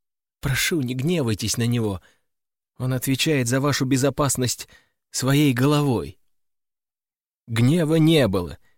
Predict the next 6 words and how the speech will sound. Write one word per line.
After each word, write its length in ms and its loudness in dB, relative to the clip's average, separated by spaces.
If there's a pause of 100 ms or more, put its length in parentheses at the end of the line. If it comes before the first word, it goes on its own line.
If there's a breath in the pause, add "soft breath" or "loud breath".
(160)
Скорее, 720 -2
упрямая 680 0
отеческая 560 0
забота 460 2
старого 420 2
вояки 640 2